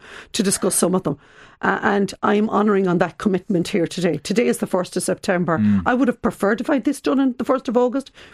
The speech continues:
Speaker 1: but it was quite difficult to get to this space. We are here today. And it's important for me to tell you as well how it will happen, because I'm sure that's what the parents will want to know. So I have broke down into a third, a third and a third is how the H S E have it broken down for me. So by the middle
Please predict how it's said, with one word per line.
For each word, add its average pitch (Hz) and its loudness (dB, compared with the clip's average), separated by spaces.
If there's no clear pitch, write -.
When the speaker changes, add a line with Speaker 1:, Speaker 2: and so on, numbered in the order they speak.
Speaker 1:
but 220 2
it 254 4
was 226 0
quite - -2
difficult - -2
to 190 -4
get 175 0
to - -8
this 170 -2
space. - -4
We 190 2
are 208 2
here 196 0
today. 165 -2
And - 0
it's 233 0
important 262 0
for 269 0
me 220 2
to - -6
tell 208 -2
you 202 4
as 180 -2
well 185 2
how 190 0
it 185 -4
will 175 0
happen, 202 0
because 170 -2
I'm 185 2
sure 190 -2
that's - -4
what - -4
the - -8
parents 190 -2
will 160 4
want 185 2
to 180 -2
know. 196 2
So 220 2
I 208 2
have 214 0
broke 220 0
down 208 2
into 190 0
a 165 0
third, 185 0
a - -10
third 170 0
and 170 0
a - 0
third 170 0
is 165 -2
how 165 -2
the 170 0
H 165 0
S 175 -2
E 170 0
have 160 0
it 156 -6
broken 165 0
down 165 2
for 196 -4
me. 165 2
So 185 2
by 185 0
the 202 0
middle 196 2